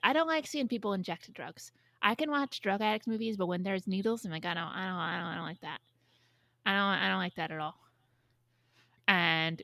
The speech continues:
he was charming in it 'cause he's Timothy Olyphant. Even when he's playing a morphine addict, he's, like, a charming morphine addict.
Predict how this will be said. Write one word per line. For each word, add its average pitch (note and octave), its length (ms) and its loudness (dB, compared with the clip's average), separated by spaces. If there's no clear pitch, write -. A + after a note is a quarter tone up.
he C#4+ 200 -2
was D4+ 160 0
charming F3 440 0
in E3+ 100 -4
it A3 180 -6
'cause F#3+ 140 -8
he's F3 140 -6
Timothy D#3+ 300 -6
Olyphant. F3+ 480 -6
Even F3 240 -2
when E3+ 100 -2
he's E3 100 -6
playing F3+ 220 -6
a E3 40 -4
morphine D#3+ 400 -4
addict, D#3+ 280 -6
he's, F#3 140 -12
like, E3 120 -10
a - 40 -20
charming D#3+ 400 -8
morphine E3 280 -8
addict. F3+ 360 -6